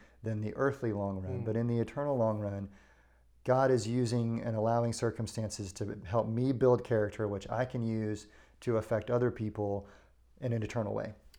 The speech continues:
Speaker 2: Yeah, yeah.
Speaker 1: Has there, are there particular passages that are powerful for you when you're facing anxiety? Like you mentioned, coming out of seminary, um, and I know there have been other moments of anxiety in your life.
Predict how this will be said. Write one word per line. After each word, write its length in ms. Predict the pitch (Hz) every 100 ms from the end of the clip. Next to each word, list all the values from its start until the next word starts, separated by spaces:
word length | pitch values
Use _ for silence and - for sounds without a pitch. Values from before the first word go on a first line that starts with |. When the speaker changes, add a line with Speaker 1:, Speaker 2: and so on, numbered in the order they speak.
| -
Speaker 2:
Yeah, 260 | 123 131 101 117
yeah. 100 | 120
Speaker 1:
Has 200 | 131 113
there, 300 | 120 113 -
are 180 | - 123
there 220 | 127 123
particular 560 | 120 - 143 139 127 120
passages 680 | 120 120 113 110 110 110 95
that 120 | 110
are 340 | 107 104 - - - _ -
powerful 420 | 123 113 - 110
for 160 | -
you 600 | 107 107 120 113 107 101 98 - -
when 120 | - 107
you're 180 | 117
facing 420 | 117 110 107 107 104
anxiety? 500 | 98 95 98 95 95
Like 200 | 98 -
you 60 |
mentioned, 420 | 104 107 104 107 101
coming 220 | 107 101
out 120 | 98
of 80 | 98
seminary, 680 | - 117 110 101 101 98 95 - - -
um, 280 | 107 107 101 110
and 120 | 104
I 80 | 101
know 460 | 104 104 104 98 - - -
there 120 | 110
have 80 | 104
been 120 | 107
other 380 | 113 110 107 104 -
moments 440 | 117 110 107 104
of 120 | 107 104
anxiety 500 | 104 101 104 101 101
in 120 | 101
your 140 | 101
life. 300 | 101 98 95